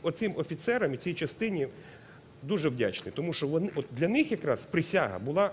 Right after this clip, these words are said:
на першому місці. Але, повертаючись до ситуації, я ще раз повторюсь, що, а,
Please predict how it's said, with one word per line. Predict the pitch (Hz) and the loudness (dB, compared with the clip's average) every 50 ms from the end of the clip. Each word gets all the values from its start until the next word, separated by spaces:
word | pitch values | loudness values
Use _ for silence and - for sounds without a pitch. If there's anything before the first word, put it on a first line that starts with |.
| - | 2
на | 147 165 | 2 2
першому | 170 170 190 160 - - 170 165 | 4 4 2 2 0 -2 -2 -2
місці. | 160 131 104 - - - - - - - - - - - - - - - - - - - - - - - - - - - | -2 -2 -4 -8 -10 -14 -16 -16 -18 -20 -20 -20 -20 -20 -20 -20 -20 -20 -18 -18 -18 -18 -18 -18 -18 -18 -18 -10 -2 2
Але, | 190 220 262 302 320 285 226 - - - - - | 2 4 6 6 4 4 2 0 -10 -8 -2 0
повертаючись | 202 202 214 220 - 247 247 233 220 208 - 208 | 2 2 2 2 2 4 4 4 4 2 0 0
до | 175 202 | 0 0
ситуації, | - 220 214 - 240 254 254 247 - - 156 135 123 113 - | 0 0 2 2 4 2 2 0 0 -2 -2 -2 -2 -4 -2
я | 139 190 196 | -2 -2 -2
ще | - 240 233 | 0 2 2
раз | 208 180 - | 2 2 0
повторюсь, | - 185 165 - 202 214 220 208 170 - - - - - | -2 -4 -2 0 0 0 0 -2 -4 -6 -10 -14 -14 -10
що, | - - - - - - 185 185 180 175 165 156 - - - - | -8 -8 -8 -6 -4 -2 0 2 2 2 2 2 0 -4 -6 -8
а, | 127 127 131 127 127 123 123 123 117 113 | -6 -6 -4 -4 -6 -6 -6 -6 -6 -8